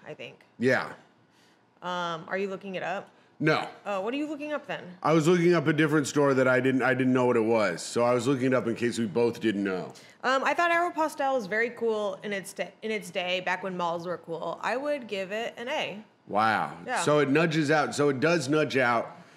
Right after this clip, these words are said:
Speaker 2: American Eagle.
Speaker 1: Oh, yeah. If you gave me fucking two hundred dollars to take to one of those stores, American Eagle wouldn't even get a dollar.
Speaker 2: Wow.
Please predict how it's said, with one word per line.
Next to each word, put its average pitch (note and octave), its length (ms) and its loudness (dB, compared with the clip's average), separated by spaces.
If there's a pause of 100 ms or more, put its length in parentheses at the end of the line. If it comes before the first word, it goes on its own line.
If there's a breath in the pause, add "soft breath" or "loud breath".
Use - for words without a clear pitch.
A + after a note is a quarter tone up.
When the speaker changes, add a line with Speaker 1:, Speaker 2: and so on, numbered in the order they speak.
(160 loud breath)
Speaker 2:
American B2 440 2
Eagle. F#2+ 400 0
Speaker 1:
Oh, C4+ 160 2
yeah. C4+ 200 2
If A3+ 160 -4
you D#4+ 120 0
gave D#4 320 -2
me B3+ 420 -4
fucking A3 680 -4 (100)
two D4 180 -4
hundred C4+ 260 0
dollars G3 420 0
to - 80 -14
take G3+ 200 -6
to G3 80 -6
one G3 160 -4
of F#3+ 40 -4
those F3 180 -2
stores, E3+ 480 -4
American A3 360 -2
Eagle G3 260 -2
wouldn't F#3 200 -4
even F3 180 -6
get E3 140 -4
a F3 40 -4
dollar. D#3 420 -6 (280)
Speaker 2:
Wow. F#2 480 -2